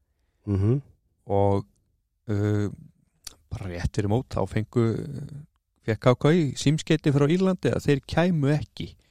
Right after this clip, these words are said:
Speaker 2: á þetta mót, sko.
Speaker 1: Já, já.
Speaker 2: Að, hérna, þeir áttu ekki peninga.
Speaker 1: Nei.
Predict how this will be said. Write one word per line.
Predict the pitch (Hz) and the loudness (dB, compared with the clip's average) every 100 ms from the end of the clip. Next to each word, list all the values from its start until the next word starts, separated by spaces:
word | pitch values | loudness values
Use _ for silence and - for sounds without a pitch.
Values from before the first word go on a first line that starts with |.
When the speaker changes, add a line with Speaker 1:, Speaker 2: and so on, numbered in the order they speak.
| _ _ _ _ _ _ | _ _ _ _ _ _
Speaker 2:
á | 135 131 | -4 -2
þetta | 110 - 110 | -2 -2 -2
mót, | 131 110 - | -2 -6 -4
sko. | 120 | 4
Speaker 1:
Já, | 110 101 87 - - - - 85 | 6 6 4 -2 -14 -20 -16 -10
já. | 80 - _ _ _ _ | -10 -12 _ _ _ _
Speaker 2:
Að, | 117 104 107 | -8 -4 -4
hérna, | 107 _ 107 98 95 92 _ _ _ _ _ _ _ _ _ - _ - | -6 _ -6 -2 -2 -6 _ _ _ _ _ _ _ _ _ -20 _ -4
þeir | 110 101 | -2 0
áttu | - 98 | -4 -8
ekki | - - | -6 0
peninga. | 165 98 95 - | 2 0 -4 2
Speaker 1:
Nei. | 120 | 4